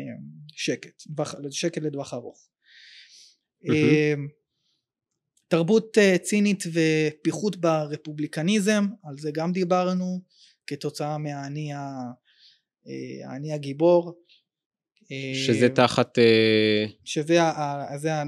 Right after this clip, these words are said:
Speaker 1: דיברנו על הליברליזם. אה, אנחנו יודעים שהיום גם, כשאני מדבר על רפובליקניזם,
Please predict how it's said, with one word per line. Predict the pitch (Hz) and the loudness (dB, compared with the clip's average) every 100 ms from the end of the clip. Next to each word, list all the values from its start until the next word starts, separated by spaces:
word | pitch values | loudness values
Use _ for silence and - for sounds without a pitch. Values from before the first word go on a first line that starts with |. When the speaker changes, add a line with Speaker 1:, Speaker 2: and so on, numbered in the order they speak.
| 143 | -6
Speaker 1:
דיברנו | 147 156 147 | -6 -4 -4
על | 139 | -6
הליברליזם. | 131 131 131 127 175 185 190 185 165 _ _ _ _ _ _ - _ - | -8 -8 -6 -2 0 2 0 0 -4 _ _ _ _ _ _ -20 _ -14
אה, | 139 139 135 135 131 127 127 139 202 _ _ _ _ _ _ | -10 -8 -8 -8 -10 -10 -12 -18 _ _ _ _ _ _ _
אנחנו | 147 139 165 | -14 -8 -6
יודעים | 156 170 170 | -2 0 0
שהיום | 165 151 160 156 | 0 0 0 0
גם, | 151 143 143 - _ _ _ _ _ | -2 -4 -8 -16 _ _ _ _ _
כשאני | - 151 | -6 -4
מדבר | 147 147 180 | 0 2 4
על | 214 | 4
רפובליקניזם, | 175 160 156 147 143 147 185 202 151 143 | 2 -2 -6 -8 -6 -2 -2 -2 -4 -6